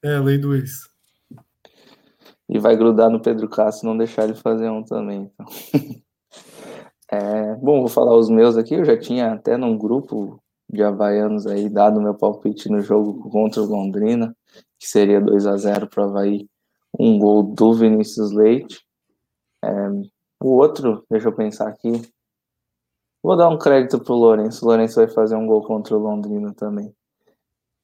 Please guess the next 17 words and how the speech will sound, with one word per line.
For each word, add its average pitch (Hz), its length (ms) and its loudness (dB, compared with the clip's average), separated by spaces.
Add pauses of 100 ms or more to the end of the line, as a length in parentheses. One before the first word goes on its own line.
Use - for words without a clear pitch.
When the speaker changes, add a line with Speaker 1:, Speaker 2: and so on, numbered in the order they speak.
(100)
Speaker 2:
E 107 560 -2 (220)
vou 113 260 6
igual 117 380 6
o, 104 360 2 (400)
o, 104 420 -4 (380)
o - 80 -20
Felipe 107 460 -2
ali 104 160 2
no 104 340 -4
Botafogo. 107 640 -2
Um 113 100 0
a 120 80 2
zero, 113 280 4
gol 110 180 4
do 110 100 0
Bruno 113 280 2
Silva. 110 420 -6